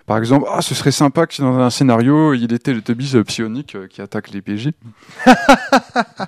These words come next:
Speaker 2: Voilà, encore des trucs,
Speaker 1: Et je, en
Speaker 2: des
Speaker 1: fait, je,
Speaker 2: Teletubbies
Speaker 1: je, je le
Speaker 2: psioniques.
Speaker 1: mets dans un, dans un fichier Excel, quitte à mettre une catégorie, par exemple, ça va plutôt être dans, euh, si je joue du lycéenne, quoi. Donc, euh, et le jour où je me mets à jou-, jouer du lycéenne, enfin, j'en joue pas, mais bon, on sait jamais, hein, tout est possible.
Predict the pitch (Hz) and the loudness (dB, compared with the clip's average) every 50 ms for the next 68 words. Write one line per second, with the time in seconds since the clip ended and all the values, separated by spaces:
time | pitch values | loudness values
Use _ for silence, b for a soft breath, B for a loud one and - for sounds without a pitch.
0 | _ B 226 254 240 208 - - 139 123 117 139 - 180 160 151 147 147 135 - | _ B -6 -4 -4 -4 -2 -2 -2 -2 -2 -4 -2 -2 -2 -2 -2 -4 -6 -6
1 | - 165 151 - - 120 131 131 123 120 143 147 127 135 135 147 185 180 185 - | -10 -10 -10 0 4 6 6 6 6 4 2 2 2 2 4 4 4 6 6 6
2 | - 160 - 185 156 175 202 175 131 - 175 151 147 156 175 190 175 151 135 127 | 6 6 4 4 4 4 2 2 2 4 4 6 6 4 4 2 2 2 2 4
3 | 131 131 127 123 127 123 127 139 127 - 151 139 - 160 147 143 - - 156 135 | 4 4 4 2 0 2 0 0 0 0 -4 -2 0 0 0 0 0 2 2 2
4 | 120 113 - - 147 - 127 123 123 123 - - 127 120 135 120 - 117 113 113 | 2 2 -2 -2 4 4 4 4 4 0 -2 -4 -4 -2 -2 -2 0 0 -2 0
5 | 113 113 117 135 156 156 127 104 101 107 107 117 123 135 139 - - 117 104 104 | 0 0 0 0 -4 -4 -4 -6 -6 -6 -2 0 0 0 0 -2 0 0 2 0
6 | 107 - - - - 127 131 123 123 117 117 113 117 113 110 110 110 110 110 107 | 0 -4 -10 -10 -2 0 2 2 2 0 0 0 0 2 2 0 -2 -4 -6 -10
7 | 104 - - 127 113 113 120 117 110 113 117 120 123 - - 151 139 120 117 117 | -10 -12 -12 -12 -12 -10 -12 -12 -12 -14 -16 -12 -12 -10 -8 -4 -2 0 2 2
8 | 127 117 - 104 104 104 B 165 214 B B B B B - 110 107 113 113 - | 0 2 4 2 2 2 B -12 -20 B B B B B 0 0 0 0 0 0
9 | - 110 98 98 - - - - 120 127 123 127 131 135 151 147 135 131 120 120 | 0 0 2 2 0 -2 -2 2 4 4 6 6 4 4 2 0 0 -2 -4 -4
10 | 120 117 120 120 117 113 113 113 113 110 104 117 120 117 107 107 107 104 - - | -4 -2 -2 -2 -2 -4 -6 -8 -8 -8 -8 -6 -8 -6 -8 -10 -16 -16 -14 -10
11 | - 107 131 135 113 98 104 107 - - 113 104 107 110 107 - 131 131 113 104 | -10 -10 -10 -10 -14 -14 -14 -14 -8 -6 -6 -4 -6 -4 0 2 2 2 2 -2
12 | 104 104 110 107 - - 113 95 101 101 117 143 139 107 107 - - - 110 101 | -4 -4 -6 -10 -10 -10 -8 -6 -4 -2 -2 -2 -4 -6 -8 -12 -6 -4 -4 -2
13 | - 101 104 - 135 135 143 | -2 -4 -6 -6 -10 -10 -10